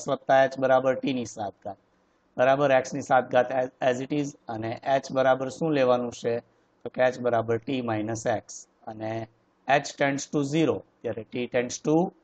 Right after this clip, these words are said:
x. તો આપણો જવાબ seven x raise to six આવી ગયો, બરાબર? ચલો, તો આ સાથે આપણું chapter અહીંયા પૂર્ણ થયું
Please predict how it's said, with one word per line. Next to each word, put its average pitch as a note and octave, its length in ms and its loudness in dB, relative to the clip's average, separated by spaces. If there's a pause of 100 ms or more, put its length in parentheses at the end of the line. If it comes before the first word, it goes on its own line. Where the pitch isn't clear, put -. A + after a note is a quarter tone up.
(120)
x. - 80 -18 (240)
તો - 140 -20
આપણો F#2+ 240 -14
જવાબ A#2+ 320 0
seven G#2 380 -14
x G#2 160 -14 (240)
raise - 240 -12
to B2 200 -6
six - 260 -18 (140)
આવી A2+ 200 -4
ગયો, A#2 160 -8 (120)
બરાબર? B2+ 360 -2 (1300)
ચલો, A#2 220 -2
તો A#2 180 -4 (300)
આ C3+ 140 2
સાથે D#3+ 320 0
આપણું D#3 320 0
chapter C#3+ 360 0
અહીંયા D3 340 -2
પૂર્ણ D3 340 -2
થયું C#3+ 300 -6